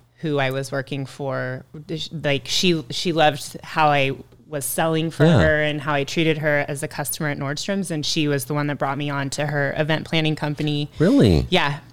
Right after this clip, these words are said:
Speaker 1: I, I was, I sold her an outfit for an event she had planned, and she said, "Gosh, like, would you ever wanna,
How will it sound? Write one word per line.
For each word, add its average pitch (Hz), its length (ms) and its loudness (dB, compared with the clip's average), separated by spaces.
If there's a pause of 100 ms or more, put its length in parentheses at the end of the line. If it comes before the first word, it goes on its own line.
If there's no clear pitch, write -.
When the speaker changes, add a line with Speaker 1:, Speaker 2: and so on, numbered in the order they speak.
(100)
Speaker 1:
I, 180 360 4
I 165 120 4
was, 165 340 2
I 185 100 4
sold 202 360 4
her 208 360 4
an 180 160 4
outfit 175 540 4
for 170 120 2
an 160 100 4
event 147 280 2
she - 140 0
had 135 160 -2
planned, 127 420 -4 (480)
and 156 240 2
she 165 180 0
said, 147 380 -2
"Gosh, 262 420 2
like, 151 360 2 (480)
would 170 140 0
you 180 100 6
ever 165 180 6
wanna, 156 560 4